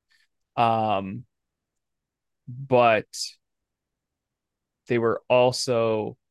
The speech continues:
mostly, like, religious or show,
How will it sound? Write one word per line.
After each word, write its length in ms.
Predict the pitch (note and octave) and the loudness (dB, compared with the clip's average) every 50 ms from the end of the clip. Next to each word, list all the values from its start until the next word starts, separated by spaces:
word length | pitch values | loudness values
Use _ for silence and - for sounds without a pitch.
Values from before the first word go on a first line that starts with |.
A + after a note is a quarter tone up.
| _ _ _ _ _ _ _ _ _ | _ _ _ _ _ _ _ _ _
mostly, 1080 | - A#2+ A#2+ B2 B2+ C3 C3 C3 - - - A#2 A#2 A2+ G#2 G2+ F#2+ F#2 F#2+ G2+ B2 B2 _ _ _ _ _ _ _ _ _ _ _ _ _ _ _ _ _ _ _ _ _ _ _ - | -10 -6 -2 0 2 2 0 0 -4 -8 -8 -6 -4 -2 -2 0 -2 -2 -4 -6 -8 -12 _ _ _ _ _ _ _ _ _ _ _ _ _ _ _ _ _ _ _ _ _ _ _ -4
like, 280 | - G#2+ F#2+ F2+ - - - _ _ - | -2 -2 -2 -2 -4 -10 -20 _ _ -4
religious 640 | A#2 A#2 A2+ A#2 A#2 G#2+ A#2 A2 G2+ G#2 - - - | -2 0 0 0 0 0 -2 -2 -2 -2 -4 -6 -8
or 100 | F#2+ G#2+ | -8 -6
show, 320 | - - A#2+ A2+ G#2+ G2+ | -4 -2 0 0 0 -2